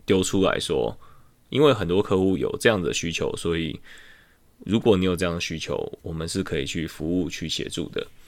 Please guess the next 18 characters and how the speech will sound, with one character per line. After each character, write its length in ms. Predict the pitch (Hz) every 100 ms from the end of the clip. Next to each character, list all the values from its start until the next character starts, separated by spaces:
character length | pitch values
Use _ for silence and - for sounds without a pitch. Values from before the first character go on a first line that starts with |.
| - - - - - - - - - - - - -
这 140 | -
些 100 | 107
东 180 | 104 101
西 280 | - 101 95
我 160 | 76
觉 160 | 80 87
得 180 | 85 87
就 160 | 104
会 100 | 98
是 200 | 95 90
一 60 | 82
个 140 | 78 -
业 200 | 120 107
务 140 | 101
的 80 | -
敏 200 | 82 85
感 160 | - -
度， 200 | 92 -